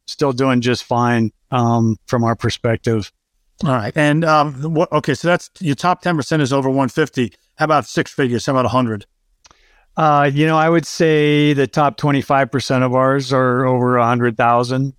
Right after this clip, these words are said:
Speaker 1: Um, there's still drivers doing fine. Our mantra is, um, run an extra load a month and slow down ten miles an hour. If you do those two things, you'll add fifteen thousand dollars to your net income. And,
Speaker 2: Wow.
Speaker 1: uh, drivers just aren't doing that yet. So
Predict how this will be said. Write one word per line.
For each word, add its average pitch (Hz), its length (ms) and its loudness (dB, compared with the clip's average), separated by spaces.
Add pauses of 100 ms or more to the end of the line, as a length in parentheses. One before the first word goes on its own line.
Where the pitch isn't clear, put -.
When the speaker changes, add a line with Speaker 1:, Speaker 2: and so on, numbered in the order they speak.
Speaker 1:
Um, 123 340 0
there's 143 180 0
still 185 240 -2
drivers 139 420 2
doing 135 280 0
fine. 143 420 2 (720)
Our 170 200 2
mantra 160 760 0
is, 135 580 0 (160)
um, 127 500 2 (840)
run 147 180 2
an 143 80 2
extra 147 300 0
load 160 180 4
a 151 60 2
month 135 440 0
and 139 160 0
slow 143 180 0
down 135 180 0
ten 131 180 0
miles 131 260 2
an 123 80 -2
hour. 123 160 2
If 113 140 -6
you 139 60 0
do 147 180 0
those 135 240 0
two 139 200 0
things, 135 360 0
you'll 127 160 2
add 123 180 0
fifteen 127 360 -2
thousand 123 280 0
dollars 120 260 2
to 131 120 -4
your 120 60 0
net 120 180 0
income. 135 540 0 (400)
And, 127 320 2
Speaker 2:
Wow. 107 80 0
Speaker 1:
uh, 117 440 2 (440)
drivers 139 320 0
just 131 180 -2
aren't 127 300 0
doing 131 200 2
that 113 200 2
yet. 113 300 -2
So 123 360 -2